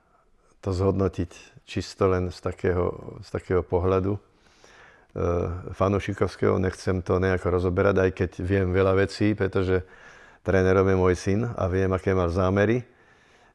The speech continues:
keď prišiel a že, čo, čo bolo o ňom známe, že ako, čo ja viem, herný prejav, víno Zlaté Moravce má dobrý a tak, a že to bude uplatňovať aj Trnave. Lenže čo? Prišlo, prišli prvé zápasy,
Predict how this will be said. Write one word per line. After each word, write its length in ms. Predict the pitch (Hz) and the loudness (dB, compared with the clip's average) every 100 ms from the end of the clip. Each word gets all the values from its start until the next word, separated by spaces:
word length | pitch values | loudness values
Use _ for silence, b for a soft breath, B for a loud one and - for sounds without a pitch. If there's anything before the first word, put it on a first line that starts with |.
| _ | _
keď 180 | - - | -4 0
prišiel 480 | 101 98 - 110 110 | 0 -2 2 4 6
a 120 | 92 90 | 4 2
že, 140 | 90 90 87 87 90 90 90 | 0 -4 -4 -8 -12 -12 -14
čo, 180 | - 87 | -6 -6
čo 160 | 90 101 | -4 -2
bolo 240 | 90 98 95 | 2 2 2
o 20 | |
ňom 140 | 90 80 | 0 -4
známe, 540 | 92 95 98 98 92 | -4 -2 -2 -2 -2
že 320 | 90 90 87 87 - 90 | -2 -2 -2 -6 -10 -10
ako, 400 | 87 - 90 92 | -10 -10 -12 -10
čo 160 | - | -6
ja 100 | 87 | -4
viem, 320 | 87 90 87 - B B B B B - | -2 -4 -6 -12 B B B B B -12
herný 420 | 85 98 90 87 | -2 -2 0 -2
prejav, 560 | 92 101 98 98 95 | 2 4 4 4 2
víno 240 | 92 98 95 | 0 -2 -2
Zlaté 300 | 95 95 95 | -2 -2 -2
Moravce 400 | 98 95 - 95 | 0 -2 -2 -4
má 160 | 92 92 | -2 0
dobrý 320 | 92 92 95 | -2 0 -2
a 80 | 92 | -2
tak, 240 | 92 95 | -2 -2
a 60 | 90 | -2
že 160 | 92 | -4
to 100 | 92 | -2
bude 140 | 95 92 | -2 -2
uplatňovať 400 | 92 92 95 92 | -2 -4 -2 -2
aj 40 | 92 | 0
Trnave. 260 | 95 90 87 95 | 0 -2 -4 -8
Lenže 160 | 95 95 | -6 -6
čo? 160 | - 85 - _ B B B B B B B B B B B B B B _ - | -4 -8 -8 _ B B B B B B B B B B B B B B _ -2
Prišlo, 560 | 113 107 - 104 95 85 B B B B | 2 2 2 2 2 0 B B B B
prišli 560 | - 98 92 - 95 87 | -4 -2 -2 -2 0 0
prvé 300 | 95 90 87 | 0 0 2
zápasy, 580 | 90 90 - 107 - | 2 0 -2 -4 -4